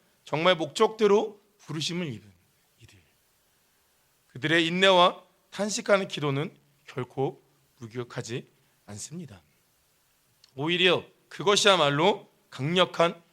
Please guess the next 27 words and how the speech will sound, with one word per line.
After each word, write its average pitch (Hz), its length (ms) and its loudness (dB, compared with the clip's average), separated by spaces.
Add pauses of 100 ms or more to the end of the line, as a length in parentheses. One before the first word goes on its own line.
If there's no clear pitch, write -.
(120)
무기입니다. 123 680 -12 (480)
그리고 180 220 -2
그것이야말로 190 1000 4 (120)
강력한 147 600 -4 (320)
사명입니다. 214 760 -14 (720)
그래서 170 240 -8
우리는, 180 480 -6
우리는 139 200 -4
오늘도 143 560 -6 (300)
기도할 151 340 -2
수 151 140 -12
있는 143 240 -8
것이고요. 135 540 -10 (360)
더 127 320 -6 (320)
기도해야 147 480 -6
되는 113 240 -20
것입니다. - 320 -20 (840)
누가 170 200 0
우리의 170 260 -2
기도를 156 280 -8
보고, 117 400 -10 (380)
"예, 139 320 -12 (320)
저가 175 380 -2
뭐 143 160 -6
한다고 202 320 -4
뭐가 143 260 -6
대단하겠어?" 151 800 -6